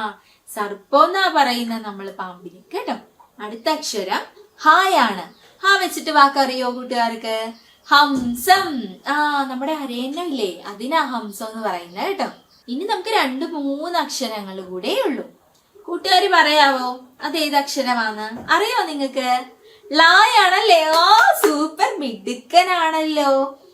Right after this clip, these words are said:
അപ്പൊ അക്ഷരങ്ങളൊക്കെ നേരത്തെ പഠിച്ചിട്ടുണ്ടല്ലേ? ലാ വെച്ചിട്ടൊരു വാക്ക് കുഞ്ഞ് തന്നെ പറഞ്ഞേ. ആ, സൂപ്പർ, സൂപ്പർ. തവള. തവളെ കണ്ടിട്ടുണ്ടോ നിങ്ങള്? വെള്ളത്തിലും ജീവിക്കും, കരയിലും ജീവിക്കും അല്ലേ?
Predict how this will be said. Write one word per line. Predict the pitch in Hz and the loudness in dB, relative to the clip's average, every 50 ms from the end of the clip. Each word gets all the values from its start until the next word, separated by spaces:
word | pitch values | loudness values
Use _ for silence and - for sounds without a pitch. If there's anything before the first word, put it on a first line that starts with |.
| - - _ _ - | -20 -20 _ _ -14
അപ്പൊ | - - 240 | -8 -6 -4
അക്ഷരങ്ങളൊക്കെ | 233 233 - - 214 208 226 240 254 269 - 359 | -4 -4 -6 -6 -6 -4 -4 -4 -2 -2 -2 -2
നേരത്തെ | 370 339 302 294 - - - - | -2 -2 -4 -4 -6 -8 -4 0
പഠിച്ചിട്ടുണ്ടല്ലേ? | 392 285 247 226 269 269 - - - - 302 277 269 294 349 415 440 339 233 202 - - _ _ - _ _ _ - | 0 0 0 0 -4 -8 -10 -10 -8 -8 -6 -4 -2 -2 -2 0 -2 -4 -6 -8 -10 -16 _ _ -20 _ _ _ -4
ലാ | 233 247 269 277 | 0 0 0 2
വെച്ചിട്ടൊരു | 277 269 269 - 214 262 240 269 | 0 -2 -4 -6 -10 -8 -6 -2
വാക്ക് | 262 247 240 240 - 269 262 | 0 0 0 0 -2 -8 -8
കുഞ്ഞ് | - 277 269 254 269 277 277 | -6 -6 -4 -2 -2 -2 -2
തന്നെ | 269 262 240 233 | -2 -4 -4 -4
പറഞ്ഞേ. | 254 240 233 220 214 220 214 214 214 208 208 - _ - - - _ _ _ - 302 | -4 -2 -4 -4 -6 -8 -8 -8 -8 -8 -10 -14 _ -20 -20 -20 _ _ _ 0 2
ആ, | 339 359 370 381 392 381 381 381 370 370 370 359 349 349 - | 4 6 6 8 8 8 8 8 8 6 4 2 2 2 0
സൂപ്പർ, | - 466 466 - 330 330 | -2 -4 -4 -2 -2 -2
സൂപ്പർ. | 320 - 330 285 277 294 285 269 262 262 - - - - - - - | -2 -2 -4 -4 0 0 0 0 0 -4 -8 -16 -20 -20 -8 0 4
തവള. | 247 247 247 240 240 240 226 226 220 226 262 320 359 349 330 311 277 254 226 214 208 - _ _ _ _ - | 6 6 6 6 4 4 4 4 4 4 4 4 4 4 4 4 2 0 -2 -8 -12 -18 _ _ _ _ -2
തവളെ | 233 226 226 220 269 330 | -2 -2 0 0 -2 -4
കണ്ടിട്ടുണ്ടോ | - 523 415 320 311 381 - 539 523 392 330 320 | -2 -4 -6 -6 -6 -6 -4 -4 -2 0 0 0
നിങ്ങള്? | 311 302 302 294 285 285 285 285 277 269 269 | 0 -2 -6 -6 -2 -2 -2 -2 -2 -4 -4
വെള്ളത്തിലും | 226 214 208 214 220 220 - 247 269 294 285 269 | 0 2 2 2 0 -2 -6 -8 -6 -6 -6 -6
ജീവിക്കും, | 233 233 208 196 185 208 208 - 285 403 440 554 - 403 | -6 -6 -6 -6 -6 -8 -8 -6 -8 -8 -8 -8 -10 -8
കരയിലും | 320 269 240 220 214 226 226 240 233 226 | -8 -6 -6 -6 -6 -6 -6 -6 -8 -8
ജീവിക്കും | 196 196 185 175 185 180 - 349 403 | -10 -10 -10 -12 -12 -10 -6 -4 -4
അല്ലേ? | 381 320 247 - - | -2 -4 -4 -6 -10